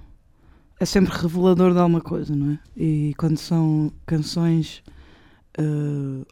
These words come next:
ou pelo menos coisas escritas com esse intuito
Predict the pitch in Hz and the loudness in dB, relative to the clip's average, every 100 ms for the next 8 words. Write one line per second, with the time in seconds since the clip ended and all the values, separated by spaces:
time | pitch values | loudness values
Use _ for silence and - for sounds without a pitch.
0 | - 156 165 170 170 156 - - 180 165 | -10 -8 0 2 4 2 -4 -2 0 0
1 | 165 - _ _ - - - - - - | -4 -10 _ _ -20 -20 -20 -14 -8 0
2 | 202 185 180 170 180 180 160 185 175 180 | 2 2 0 0 2 2 2 2 0 0
3 | 185 180 - 175 | -2 -2 -4 -6